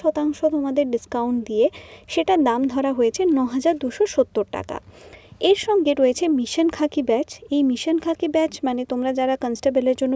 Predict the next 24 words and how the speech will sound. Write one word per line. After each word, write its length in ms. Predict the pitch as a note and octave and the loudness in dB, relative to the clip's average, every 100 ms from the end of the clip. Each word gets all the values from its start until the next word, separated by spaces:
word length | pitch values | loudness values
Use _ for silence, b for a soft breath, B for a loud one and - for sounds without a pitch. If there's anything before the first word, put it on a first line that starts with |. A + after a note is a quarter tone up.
| B3+ | -2
প্রিপেয়ার, 340 | A#3 A#3+ A3+ - | -2 -2 -2 -4
প্রিপেয়ার 360 | - A#3 A#3+ B3 A3+ | -4 -2 0 0 0
হচ্ছ 200 | A3+ - | -2 0
আর 160 | A3 G3+ G3+ | 0 0 0
কি, 100 | F#4+ B B B B - | 0 B B B B 0
ডব্লিউবিপি 460 | C4 D4 D4+ D4 | 0 0 -2 -2
লেডি 240 | D4+ B3+ B3 | 2 2 0
কনস্টেবল 400 | B3+ A#3+ C#4+ C4 B3+ A#3+ | -4 -2 -2 0 0 0
রয়েছে। 260 | A3 - A4+ b b b b b b b | 0 -4 -10 b b b b b b b
তো 100 | F#4 F#4+ | 2 2
সেক্ষেত্রে 500 | - D#4 - F#4 G#4+ G4+ | 2 -2 0 0 2 4
তোমাদের 280 | D#4 D4 E4 D#4+ | 4 4 0 2
কিন্তু 200 | D#4 F#4+ - | 4 4 0
এতদিন 300 | C4+ C#4+ D4+ D#4 C#4+ | -2 0 0 0 0
এই 80 | D4 | 2
কোর্সটার 400 | C#4 C4+ - C#4+ | 2 4 2 2
দাম 160 | B3 B3 B3+ | 2 0 -2
ছিল 160 | D4+ C4 G#4 - - | 4 4 4 0 -2
চার 180 | C#4 C4+ D4 | 0 0 0
হাজার 200 | D#4+ F4 | 2 2
নশো 200 | C4+ - | 0 0
নিরানব্বই 540 | D4 B3 A#3 B3+ A#3+ C4 A3 | 0 0 -2 -2 -2 -2 -4
টাকা, 180 | G#3 F4 B B B B C4+ | -4 -6 B B B B 0
যেটা 180 | C#4+ | 2